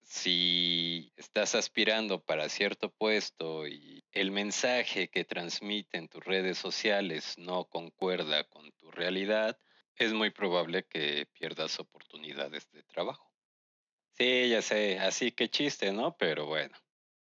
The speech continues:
Retomemos la idea de que tenemos que aprender a vender nuestra imagen, nuestra marca personal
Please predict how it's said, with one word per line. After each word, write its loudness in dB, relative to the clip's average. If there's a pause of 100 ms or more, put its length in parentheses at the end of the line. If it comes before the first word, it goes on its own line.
(160)
Retomemos 4
la 6
idea 4
de 2
que -4
tenemos -2
que 0
aprender 0
a 2
vender -4
nuestra -4
imagen, -2 (260)
nuestra 4
marca 0
personal 0